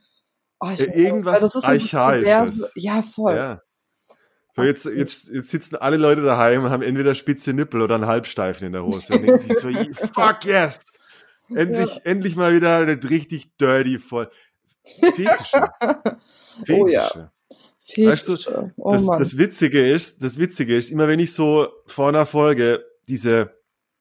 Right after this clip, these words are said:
Speaker 2: Wikipedia-Definition lese,
Speaker 1: Mhm.
Speaker 2: dann bin ich immer wieder erschrocken, wie solche Sexbegriffe, so B D S M,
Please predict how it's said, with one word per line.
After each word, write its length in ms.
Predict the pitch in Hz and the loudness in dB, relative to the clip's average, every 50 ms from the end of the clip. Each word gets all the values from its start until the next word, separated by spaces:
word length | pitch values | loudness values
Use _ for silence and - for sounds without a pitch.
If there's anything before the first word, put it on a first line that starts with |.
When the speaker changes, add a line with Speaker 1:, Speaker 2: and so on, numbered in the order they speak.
| _ _ _ | _ _ _
Speaker 2:
Wikipedia-Definition 1200 | 113 113 98 98 - - 135 143 135 123 117 107 - 107 98 - 92 101 95 - - 101 92 92 85 | -12 -10 -10 -8 -2 0 2 2 4 4 2 2 2 -2 -6 -6 -6 -8 -6 -6 -6 -6 -6 -6 -6
lese, 420 | 87 87 90 85 - 98 110 123 135 | -8 -8 -8 -8 -6 -6 -6 -2 2
Speaker 1:
Mhm. 500 | 220 226 214 185 165 165 170 196 240 226 | 2 2 2 2 0 -4 -6 -6 -6 -4
Speaker 2:
dann 200 | - - 135 131 | -2 -2 0 0
bin 140 | - 196 208 | 0 0 0
ich 200 | 220 185 147 - 214 | 0 0 0 -2 -2
immer 200 | 226 233 262 254 | 0 2 2 2
wieder 160 | 233 214 208 | 2 2 2
erschrocken, 760 | 202 185 175 - - - 180 202 196 - 156 160 156 139 131 | 2 2 0 -2 0 2 2 2 2 -2 -8 -6 -6 -6 -6
wie 500 | 160 175 185 180 175 180 185 202 226 214 - _ _ _ | -4 -2 -2 0 2 2 2 2 2 0 -6 _ _ _
solche 600 | - - - 147 135 139 135 - 147 143 135 - - | -12 -6 -2 0 0 0 0 2 2 2 2 2 0
Sexbegriffe, 960 | - - 165 175 - - - - 110 95 - - 104 95 - - 107 120 123 | -4 -2 -2 -2 -2 -4 -6 -6 -6 -4 -2 -2 -2 -2 -2 0 -2 -2 -2
so 120 | 95 92 | -4 -8
B 220 | - - 131 123 | -6 -4 -2 0
D 100 | 107 117 | 0 0
S 120 | 110 107 - | 0 0 0
M, 300 | - 143 143 151 156 | 0 0 0 0 -2